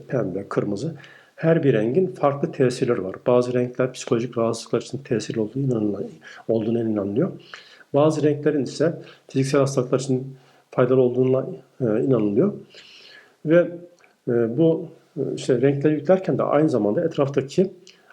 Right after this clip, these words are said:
ağaçlara, bitkilere bakıyorsunuz, çiçeklere bakıyorsunuz. Onlardan bir anlamda enerji emiyorsunuz. Aldığınız enerjiyi de o kişiye aktarıyorsunuz. Zaman zaman elleriniz ağırlaştığı zaman da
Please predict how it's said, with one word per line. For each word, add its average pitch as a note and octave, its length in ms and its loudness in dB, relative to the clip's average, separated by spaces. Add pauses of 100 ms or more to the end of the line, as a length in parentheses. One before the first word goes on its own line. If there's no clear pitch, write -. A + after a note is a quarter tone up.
ağaçlara, C3+ 800 0
bitkilere C3+ 400 2
bakıyorsunuz, G#2+ 420 -4
çiçeklere C3+ 420 0
bakıyorsunuz. A#2 460 -2
Onlardan C3 360 2
bir C#3+ 60 0
anlamda B2 400 2
enerji C3 520 2 (340)
emiyorsunuz. A#2 760 -2 (140)
Aldığınız C3+ 380 4
enerjiyi B2 380 2
de G3 140 2 (420)
o F3+ 80 -4
kişiye F3+ 360 -2
aktarıyorsunuz. C3 760 -4 (540)
Zaman D#3+ 340 4
zaman E3 280 2
elleriniz D#3 360 2
ağırlaştığı D3 580 2
zaman A2 320 0
da F3+ 160 0